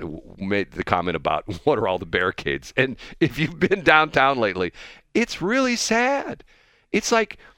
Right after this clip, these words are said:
on, on, Nor-, on, on, on Broadway, you know, and on, on Fourth Street, it's the same thing. Right in front of the Dome. They've got the, the, you know, they've got, it's one way. Broadway's w-, w-, one way northbound and,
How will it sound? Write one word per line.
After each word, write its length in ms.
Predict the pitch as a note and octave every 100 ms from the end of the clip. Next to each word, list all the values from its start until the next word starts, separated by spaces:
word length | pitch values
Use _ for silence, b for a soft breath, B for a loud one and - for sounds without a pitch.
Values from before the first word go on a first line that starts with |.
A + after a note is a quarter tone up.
| b _
on, 300 | D#3+ E3+ E3+ -
on, 240 | D3+ D#3+
Nor-, 220 | D#3+ F3+ -
on, 240 | D#3+ D#3 -
on, 320 | C3 C#3 B2+ -
on 160 | B2 A#2
Broadway, 640 | B2 E3+ G#3 B2 D#2+ B2 b b b b
you 100 | C#3
know, 320 | A#2+ A2+ - -
and 160 | C3
on, 100 | D3
on 100 | D#3
Fourth 340 | C#3 D3 F#3+ -
Street, 260 | - G2+ -
it's 160 | -
the 60 | G3+
same 340 | - A#3 B3 C#4+
thing. 440 | D4+ D#4+ D#4+ G#3+ _ -
Right 160 | A3
in 60 | A#3+
front 240 | - A#3
of 80 | A3
the 40 |
Dome. 500 | D#3+ G3 A#3+ B3 G#2+ - b b b
They've 140 | E3+ D#3
got 300 | F3 F3 -
the, 220 | E3+ E3
the, 280 | D#3+ C3+ C3
you 120 | F3+
know, 140 | C#3
they've 220 | C3+ C#3+ B2
got, 280 | B2 A#2 G#2+
it's 240 | B2 -
one 300 | B2+ E3+ F3
way. 220 | C#3+ F#2
Broadway's 600 | E2+ - A2 A#2 G#2+ G#2
w-, 260 | - A2 G2+
w-, 320 | G2+ G#2+ G2+
one 180 | G2+ A2
way 100 | G#2
northbound 600 | G2 G2 - F2+ F2 F2
and, 320 | - E2 D#2